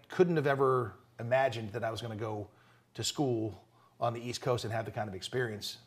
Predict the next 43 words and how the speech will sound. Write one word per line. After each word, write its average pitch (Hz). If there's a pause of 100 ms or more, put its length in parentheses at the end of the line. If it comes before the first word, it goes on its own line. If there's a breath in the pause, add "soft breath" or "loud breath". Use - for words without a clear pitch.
(180)
that 110
I 101
had. 101
I 120
got 104
lost 107
in 110
that. 98
Where 120
was, 143
was 151
it? 139
Oh, 147
football. 151 (380 loud breath)
Um, 165
see, 180
that's 180
what 165
happens 170
with 131
all 147
that 139
football. 175 (120)
<laughs> -
No, 127
um, 147 (260 loud breath)
I, 160
so -
I 151
got 151
there 143
and, 131
and 127
I 123
was 120
able 120
to, 117
um, 110
as 110
a 117
freshman, 131
you 120
couldn't 120